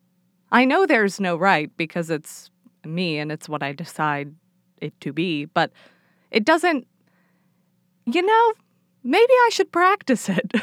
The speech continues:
<laughs> Maybe not. Who knows? Well, there you have it. Hi, welcome to the episode. This is,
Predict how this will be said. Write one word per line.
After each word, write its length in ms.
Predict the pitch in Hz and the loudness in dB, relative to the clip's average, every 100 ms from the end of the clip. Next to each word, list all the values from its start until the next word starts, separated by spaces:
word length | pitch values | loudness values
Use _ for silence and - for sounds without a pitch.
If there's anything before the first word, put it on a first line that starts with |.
| - | 4
<laughs> 580 | 294 - 226 240 - 226 - - _ - - 254 | 4 4 0 -2 -4 -6 -10 -20 _ -20 -16 -8
Maybe 280 | 359 403 403 | -4 -2 -2
not. 340 | 392 381 180 - | 0 0 0 -4
Who 120 | 330 | -6
knows? 380 | 294 175 151 - - - - - | -2 -2 -4 -12 -20 -20 -6 0
Well, 80 | 339 | 4
there 160 | 480 | 6
you 80 | 403 | 6
have 180 | 320 226 | 4 4
it. 60 | |
Hi, 260 | 202 330 240 | 4 6 4
welcome 460 | 220 277 285 269 254 | 2 0 0 -2 -2
to 240 | 247 233 | -2 -2
the 220 | 214 190 | -2 0
episode. 680 | 175 170 170 170 156 156 156 | -2 -2 -6 -4 -4 -4 -8
This 340 | 160 165 - - | -8 -8 -12 -10
is, 600 | 180 165 160 160 170 - | -6 -6 -6 -8 -12 -18